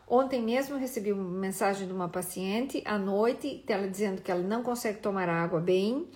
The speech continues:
mas que o chá cai muito bem. Então, vamos fazer chá. Gente, a temperatura já baixou, já estamos aqui, aqui em Portugal, e,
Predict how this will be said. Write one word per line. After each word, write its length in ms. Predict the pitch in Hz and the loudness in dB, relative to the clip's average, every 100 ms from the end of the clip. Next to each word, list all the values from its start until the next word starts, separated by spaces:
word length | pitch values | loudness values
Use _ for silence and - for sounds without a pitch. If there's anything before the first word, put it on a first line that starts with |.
| - - - | -20 -20 0
mas 320 | 220 233 226 | 6 6 4
que 100 | - | -2
o 60 | 233 | -4
chá 560 | - 254 233 247 - - | 2 6 6 2 -10 -2
cai 220 | 233 220 | 4 6
muito 240 | 220 214 185 | 4 0 2
bem. 160 | 165 | 4
Então, 320 | 180 247 254 - | 6 4 2 -2
vamos 500 | 220 233 220 220 233 | 4 6 6 4 -2
fazer 200 | 247 302 | -2 -2
chá. 340 | - 370 339 - - - | -2 -4 -4 -8 -20 -18
Gente, 440 | - 214 285 277 214 | -6 0 2 2 -2
a 40 | |
temperatura 540 | 208 214 233 226 247 247 | -2 -2 -2 -2 0 0
já 160 | 240 | 0
baixou, 680 | 240 277 - 254 247 247 - - | -2 -2 0 2 2 0 -14 -6
já 160 | 202 | -2
estamos 380 | 220 226 226 226 | -2 -2 -4 -2
aqui, 500 | 240 - 254 294 - - - - | -4 -2 -4 -4 -6 -20 -20 -8
aqui 260 | 165 - | -8 -6
em 80 | 190 | -8
Portugal, 640 | 196 208 220 226 240 208 170 | -6 -4 0 6 6 6 2
e, 560 | 180 185 190 233 349 | -2 0 4 6 4